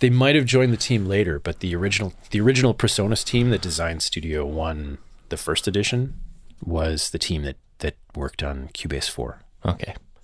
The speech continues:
Speaker 2: Well,
Speaker 1: Yeah.
Speaker 2: that's still a decent version that wasn't
Speaker 1: I, I opened
Speaker 2: Fruity
Speaker 1: the
Speaker 2: Loopsified.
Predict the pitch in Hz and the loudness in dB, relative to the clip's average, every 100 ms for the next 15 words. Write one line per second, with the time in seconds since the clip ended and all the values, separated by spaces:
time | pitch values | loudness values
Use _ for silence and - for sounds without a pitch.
0 | _ - - - _ _ - 104 95 92 | _ -20 -20 -20 _ _ -12 -6 -4 -4
1 | - - 101 95 87 87 - 90 82 - | -6 -4 0 0 0 -2 0 0 -2 -4
2 | 92 85 87 90 90 101 87 85 85 82 | 0 2 2 2 2 2 0 0 -2 0
3 | 85 82 - - - - - - - 98 | 0 -2 -8 -16 -20 -20 -20 -10 2 2
4 | 113 101 104 117 95 90 87 90 87 - | 4 2 4 4 4 6 4 4 4 -2
5 | - 92 87 95 | 2 2 4 2